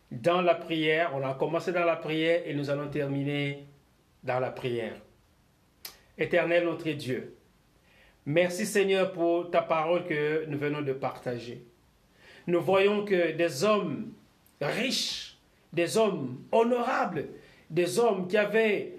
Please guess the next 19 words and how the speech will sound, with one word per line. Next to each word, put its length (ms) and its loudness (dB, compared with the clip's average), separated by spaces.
un 180 4
grand 400 2
nom 480 2
dans 160 0
leur 240 0
milieu 300 0
de 120 2
vie, 440 -4
Joseph 380 0
d'Arimathée 880 0
et 320 0
Nicodème, 800 0
mais 260 2
ils 120 -2
se 120 -2
sont 260 0
mis 420 -2
au 60 2
service 720 -2